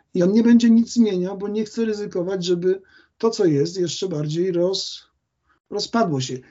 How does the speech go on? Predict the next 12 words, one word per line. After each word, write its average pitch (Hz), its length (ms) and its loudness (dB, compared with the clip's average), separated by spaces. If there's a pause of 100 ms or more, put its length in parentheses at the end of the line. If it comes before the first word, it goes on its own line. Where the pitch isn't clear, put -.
(180)
System 226 680 0
zamkniętej 196 680 0
kasty 180 380 -8
kleru, 170 540 -4 (840)
która 156 760 2 (340)
nabudowuje 175 680 0
się 170 260 -2
na 151 340 -4 (720)
ludzie, 165 340 -2
który 151 260 -2
to 143 140 -4
utrzymuje, 151 880 -4